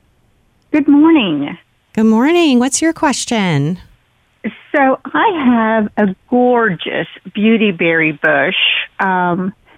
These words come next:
Speaker 1: that I planted too close to the sidewalk, and my husband keeps chopping it down.
Speaker 2: Yeah.
Speaker 1: So I need to move it.
Speaker 2: Mm-hmm.
Speaker 1: Is this a good time to transplant that?
Speaker 2: Yes,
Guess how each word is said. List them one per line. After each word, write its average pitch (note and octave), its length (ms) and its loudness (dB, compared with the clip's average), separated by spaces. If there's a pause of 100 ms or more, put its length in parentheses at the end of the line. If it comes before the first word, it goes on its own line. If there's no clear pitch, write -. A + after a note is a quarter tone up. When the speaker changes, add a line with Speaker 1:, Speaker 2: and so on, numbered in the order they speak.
(120)
Speaker 1:
that A#3 100 0
I A#3 100 0
planted A#3 580 0
too B3 120 2
close A#3+ 280 -2 (120)
to B3+ 60 0
the B3 100 0 (120)
sidewalk, E3+ 540 0
and F3+ 100 0
my E3+ 120 2
husband G3 440 -2
keeps - 160 -4 (200)
chopping F3 280 -2
it E3 140 -4
down. D#3+ 500 0 (120)
Speaker 2:
Yeah. C#3 320 -2 (440)
Speaker 1:
So G#3+ 220 0
I A#3 140 0
need C4+ 280 4
to E4+ 120 -6
move A3 200 2
it. C#3+ 220 -2 (380)
Speaker 2:
Mm-hmm. D3+ 260 2
Speaker 1:
Is A3 140 0
this F#4 200 0
a A#4 60 0 (100)
good A#3 280 0
time G#3 400 -2
to A3 100 -2
transplant A3 840 -2
that? A#3+ 320 -2 (100)
Speaker 2:
Yes, D3+ 600 -2